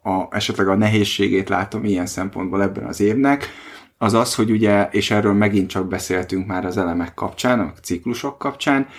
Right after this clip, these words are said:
hogy ugye a, a fa, tűz, föld, azok a yang oldalon vannak, és ez, ezek az elemek lesznek nagyon erősek ebben az évben. Tehát,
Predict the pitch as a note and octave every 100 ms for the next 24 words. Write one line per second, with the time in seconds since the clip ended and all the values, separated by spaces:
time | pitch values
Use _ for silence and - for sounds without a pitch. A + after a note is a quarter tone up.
0 | - - - - A#2 A2 G#2+ F#2+ F#2 F#2
1 | - _ _ _ - D#2+ - C#3+ C#3+ -
2 | - - G#2+ F#2 E2+ - _ - G#2 C#3+
3 | D3 B2+ G2+ G2 F#2+ F2+ D#2+ E2 D2+ B1+
4 | G2+ - G#1 - - F#2 - - A2+ A2+
5 | - B2 B2 A#2 G2 A2 A2+ A2 A2 -
6 | A2+ A#2+ A#2 A2+ F#2+ F2 C#2 E2 - -
7 | F2+ F2+ F2 E2+ - - - A#1 - -
8 | - - - G2+